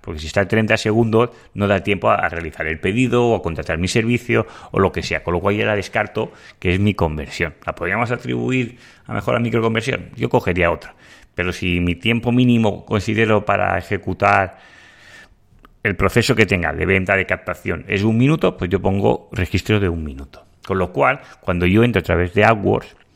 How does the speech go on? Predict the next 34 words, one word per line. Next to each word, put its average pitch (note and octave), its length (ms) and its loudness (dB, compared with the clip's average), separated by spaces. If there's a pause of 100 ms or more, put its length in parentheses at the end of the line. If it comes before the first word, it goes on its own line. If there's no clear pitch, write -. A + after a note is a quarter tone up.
(140)
ya F#2+ 140 -2
sea G#2 180 0
a D#2+ 40 0
través E2 300 -6
de G#2+ 60 -4
una G#2 160 0
tablet, F#2+ 680 0
o E2+ 100 -20
ya D#2+ 120 -14
sea F2+ 260 0
a D2 100 -8
través D#2+ 340 -6
del F#2 200 0
móvil G2+ 420 2 (300)
o E2 100 -10
del D2+ 100 -8
P D#2+ 140 -8
C F#2 200 0
de, F2+ 400 0
de G2+ 140 0
mesa, A2+ 400 2 (320)
el F2 140 -6
teléfono A#2 380 -2
que C#3+ 120 2
yo B2+ 60 2
estoy G#2+ 260 0
viendo A2 520 2
es E2+ 160 -4
un A#2+ 120 -2
teléfono A2+ 580 0
que G2+ 120 -6
es F#2 80 -10
de A2+ 80 2
Google, F2+ 460 0